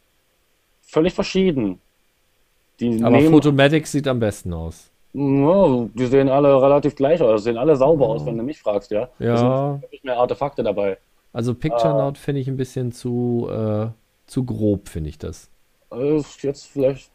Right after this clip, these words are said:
Speaker 1: kann sein, ja. Also es sind auch noch andere. Aber
Speaker 2: Und
Speaker 1: am Ende
Speaker 2: hier
Speaker 1: ist es
Speaker 2: Essen-
Speaker 1: immer noch, das, das ist aber gar nicht ein Problemfall. Ein Problemfall sind, wenn tatsächliche Details sich bewegt haben. Wie zum
Speaker 2: Ja.
Speaker 1: Beispiel sowas. Das ist zum Beispiel
Speaker 2: Ja.
Speaker 1: ein Palmenzweig, der dunkel ist,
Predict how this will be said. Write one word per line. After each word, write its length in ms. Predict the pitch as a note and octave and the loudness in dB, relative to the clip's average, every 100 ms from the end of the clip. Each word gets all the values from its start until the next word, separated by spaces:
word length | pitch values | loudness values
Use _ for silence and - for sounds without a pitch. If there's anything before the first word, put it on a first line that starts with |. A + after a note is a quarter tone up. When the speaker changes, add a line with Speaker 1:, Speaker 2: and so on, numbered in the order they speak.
| _ | _
Speaker 1:
kann 200 | - C#3 | -4 -2
sein, 360 | A#2+ A2+ A#2+ A2 | 2 2 2 0
ja. 260 | G#2 A2 | -2 -2
Also 160 | G#2 A2 | -2 -4
es 80 | G#2 | -2
sind 120 | C3 | -2
auch 120 | B2+ | 0
noch 140 | A2+ G#2 | 0 -2
andere. 340 | C3+ - - - _ _ _ _ _ _ _ _ _ | -2 0 -2 -6 _ _ _ _ _ _ _ _ _
Aber 140 | C3 C#3 | 2 4
Speaker 2:
Und 40 | |
Speaker 1:
am 60 | C#3 | 4
Ende 220 | D#3 E3+ | 4 8
Speaker 2:
hier 100 | E3 | 8
Speaker 1:
ist 80 | E3 | 6
es 60 | E3+ | 2
Speaker 2:
Essen- 140 | F3 | 0
Speaker 1:
immer 100 | E3+ | 2
noch, 200 | D#3+ - _ _ - | 2 0 _ _ -2
das, 180 | C#3 - | -2 0
das 180 | E3 D#3 | 0 2
ist 60 | E3 | 2
aber 400 | E3+ E3 E3 D#3+ | 2 6 6 6
gar 140 | D#3+ D#3+ | 4 4
nicht 160 | D#3+ | 0
ein 80 | E3+ | -6
Problemfall. 520 | - B2+ C#3 E3 C#3 | -6 -4 -2 -2 -4
Ein 100 | G#2+ | -6
Problemfall 680 | G#2+ A#2 A2+ C#3+ E3 D#3 C#3 | -6 -8 -2 -2 0 0 0
sind, 280 | C3 B2+ A#2+ - G#2+ | -2 -6 -8 -12 -6
wenn 280 | B2+ B2+ | -4 -4
tatsächliche 640 | - A#2 - D3 D3+ C#3 C3 | -6 -8 -4 -2 -2 -4 -4
Details 480 | B2 - B2+ C#3+ - | -4 -2 -2 -2 -6
sich 180 | A2+ | -8
bewegt 380 | A2+ G2+ G#2 - | -8 -6 -8 -8
haben. 180 | F#2+ F2 _ _ _ - | -16 -18 _ _ _ -10
Wie 100 | A#2 | -6
zum 120 | G#2+ | -4
Speaker 2:
Ja. 60 | A#2 | -4
Speaker 1:
Beispiel 300 | A#2+ - B2+ | -4 -4 0
sowas. 380 | C#3 C#3 G2+ | 0 0 -2
Das 140 | G#2+ A#2 | -4 -6
ist 120 | B2 | -6
zum 140 | B2 | -6
Beispiel 300 | A#2+ A#2 G2+ | -4 -4 -2
Speaker 2:
Ja. 80 | A#2+ | -4
Speaker 1:
ein 260 | A2+ A2 G#2 _ _ _ _ - | -4 -8 -12 _ _ _ _ -4
Palmenzweig, 800 | A#2+ C3+ C#3+ C#3 B2 B2+ C#3 - _ _ _ _ _ _ _ - | 0 2 0 0 2 4 2 -4 _ _ _ _ _ _ _ -6
der 80 | |
dunkel 480 | G2+ B2+ E3 F3+ F3+ | -2 -2 0 2 2
ist, 200 | G3 - | 0 -6